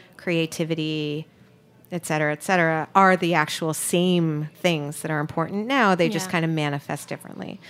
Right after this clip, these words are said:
Speaker 1: So I think about that with someone like you, right? Because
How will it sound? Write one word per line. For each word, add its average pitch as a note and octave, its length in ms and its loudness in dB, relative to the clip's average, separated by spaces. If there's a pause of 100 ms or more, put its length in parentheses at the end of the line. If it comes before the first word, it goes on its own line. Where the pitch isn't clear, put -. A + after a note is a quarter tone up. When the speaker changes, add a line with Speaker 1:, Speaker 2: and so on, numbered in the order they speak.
(340)
Speaker 1:
So G3+ 480 4
I A3 100 2
think D#4+ 220 2
about F#3 300 4
that E3 220 2
with - 360 -8
someone E3 380 -4
like D3+ 240 -6
you, F#3+ 500 0 (100)
right? D3+ 320 -2
Because E3 400 -2